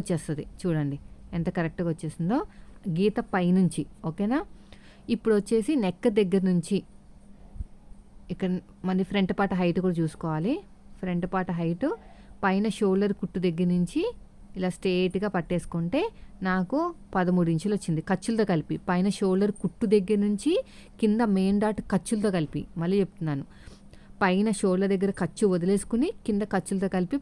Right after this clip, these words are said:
పదమూడు ఇంచులు వచ్చింది. ఒక మార్కింగ్ వేసుకుని ఎల్ షేప్ ఇచ్చేసుకుని స్ట్రైట్గా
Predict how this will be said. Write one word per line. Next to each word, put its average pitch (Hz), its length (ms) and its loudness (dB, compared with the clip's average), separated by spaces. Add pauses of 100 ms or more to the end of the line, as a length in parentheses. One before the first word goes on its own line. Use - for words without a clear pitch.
పదమూడు 180 360 4
ఇంచులు 190 240 0
వచ్చింది. 180 340 -2 (680)
ఒక 190 80 -6 (120)
మార్కింగ్ 175 400 2
వేసుకుని 226 300 -2
ఎల్ 180 180 2
షేప్ 202 220 0
ఇచ్చేసుకుని 233 440 -4
స్ట్రైట్గా 185 380 -2